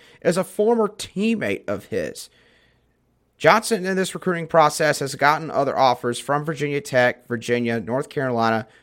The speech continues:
Penn State, Michigan State, Oklahoma, West Virginia, and Pitt, along with many others. So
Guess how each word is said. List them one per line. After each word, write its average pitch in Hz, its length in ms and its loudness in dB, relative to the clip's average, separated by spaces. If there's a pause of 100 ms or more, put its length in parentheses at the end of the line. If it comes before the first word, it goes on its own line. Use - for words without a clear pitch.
Penn 127 220 2
State, 113 500 0 (160)
Michigan 147 420 2
State, 120 300 -2
Oklahoma, 127 600 -2
West 123 280 -2
Virginia, 117 560 -4
and 135 400 -2
Pitt, 123 400 0 (240)
along 127 520 0
with 123 240 0
many 113 460 -2 (100)
others. 98 480 0
So 113 420 0